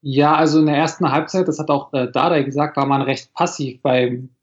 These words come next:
gegnerischen Ballbesitz. Also man hat häufig Eintracht erst angegriffen, Höhe der Mittellinie. Und in der zweiten Halbzeit ist man deutlich früher raufgegangen, hat dadurch die Eintracht unter Druck gesetzt, äh, Ballverluste provoziert, auch die zweiten Bälle des Öfteren geholt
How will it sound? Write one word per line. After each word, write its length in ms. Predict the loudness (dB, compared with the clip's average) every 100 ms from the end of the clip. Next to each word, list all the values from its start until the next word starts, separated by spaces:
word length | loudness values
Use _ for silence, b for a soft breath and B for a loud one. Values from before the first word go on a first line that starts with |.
| -2
gegnerischen 480 | 0 2 -2 0 2
Ballbesitz. 440 | 2 2 0 -4
Also 160 | -6 -4
man 160 | -2
hat 160 | -2 0
häufig 540 | 0 2 0 -2 -12 _ _
Eintracht 480 | -2 -2 -2 -6 -2
erst 380 | 0 0 -2 -6
angegriffen, 880 | -2 0 0 -2 -2 0 0 -2 -2
Höhe 200 | 2 2
der 120 | 2
Mittellinie. 640 | 0 0 0 2 2 2 -2 _ _ _ _ _ _ _ 0
Und 180 | 2
in 80 | 4
der 140 | 2 0
zweiten 420 | -2 0 0 0
Halbzeit 240 | 0 -2
ist 100 | -2
man 140 | 0 0
deutlich 320 | 0 -2 -2
früher 240 | 2 2
raufgegangen, 840 | 2 0 -2 -2 0 0 -2 -4
hat 180 | -4 -2
dadurch 380 | 0 0 -2 -8 _ _ _ _
die 80 | -4
Eintracht 320 | -2 -2 -4
unter 160 | -4 -4
Druck 180 | -4 -4
gesetzt, 480 | 0 0 -2 -10 _ _ _ -2
äh, 100 | 0
Ballverluste 520 | 2 2 2 2 -2
provoziert, 680 | -4 -4 -4 0 0 0 -8 _ _ _ _ -4
auch 160 | -2
die 100 | -2
zweiten 360 | 0 0 0 0
Bälle 220 | 2 2
des 140 | 0
Öfteren 360 | -4 -8 -6 -4
geholt 520 | -2 0 2 0 -4